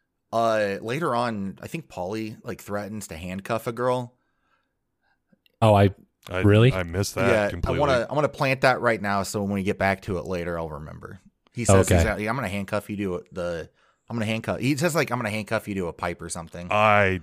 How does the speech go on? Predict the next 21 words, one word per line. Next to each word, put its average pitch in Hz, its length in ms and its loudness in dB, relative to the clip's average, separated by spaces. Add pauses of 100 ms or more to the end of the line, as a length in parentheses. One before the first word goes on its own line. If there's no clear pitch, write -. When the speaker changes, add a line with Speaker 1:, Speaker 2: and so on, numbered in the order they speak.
Speaker 3:
did 95 140 -2
Speaker 1:
While 113 120 6
they're 120 100 8
Speaker 3:
not. 104 100 6
Speaker 1:
walking 113 300 4
up 107 100 -4
the 95 80 -6
stairs. 104 520 -4
Speaker 3:
<laughs> - 60 4 (600)
Speaker 1:
It's 127 180 -4
whenever 165 580 4 (140)
Gi-, 110 200 -8
I 113 100 -2
think 175 180 -4
it's - 160 -4
when 110 400 -4 (360)
Snooki 131 520 -2
and 98 180 -2
Gianni 90 1120 -4
come 90 540 -6
back. 80 580 -8